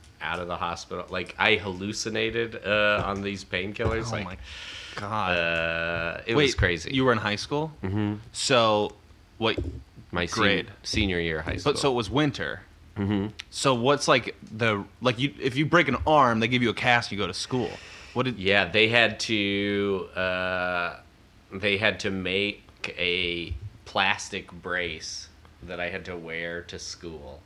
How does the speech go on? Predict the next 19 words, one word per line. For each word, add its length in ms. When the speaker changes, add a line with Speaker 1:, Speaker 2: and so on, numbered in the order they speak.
Speaker 2:
Oh. 520
Speaker 1:
That, 240
like, 360
they 160
do 260
a 60
mold 340
of 140
your 100
body, 560
and 180
then 280
they, 200
like, 400
make 360
that 240
mold 360
out 180
of 80